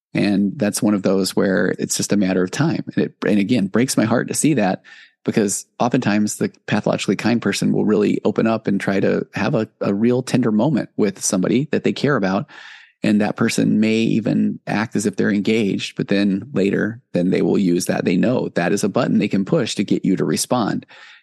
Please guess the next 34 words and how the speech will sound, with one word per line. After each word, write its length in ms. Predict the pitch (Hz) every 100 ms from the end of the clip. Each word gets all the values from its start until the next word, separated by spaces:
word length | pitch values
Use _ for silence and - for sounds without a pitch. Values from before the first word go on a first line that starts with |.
| _ -
And 180 | 101 98
when 100 | 98
you 80 |
remember 300 | 95 120 113 107
that 160 | -
the 80 | 107
more 180 | 104 101
that 100 | 98
you 80 | 98
start 260 | 107 110
to 240 | 104 104 95
stand 280 | - 104
up 80 | 107
for 80 | 113
yourself 380 | 98 - 101 101
or 60 |
set 220 | 98 95 -
boundaries, 540 | 135 110 101 101 - - - _
and 260 | - 101 98
the 40 |
narcissist 420 | 98 104 - 98 101
sees 220 | 113 98
the 80 | 95
boundaries 400 | 104 107 110 98
a 60 |
challenge, 580 | - 123 113 98 110 -
then 140 | 101
they 180 | 101 101
go 320 | 98 107 87
for 200 | 98 110
bigger 320 | 101 107 107 104
and 140 | 104
bigger 400 | 107 - 90 -
buttons, 460 | - 76 - -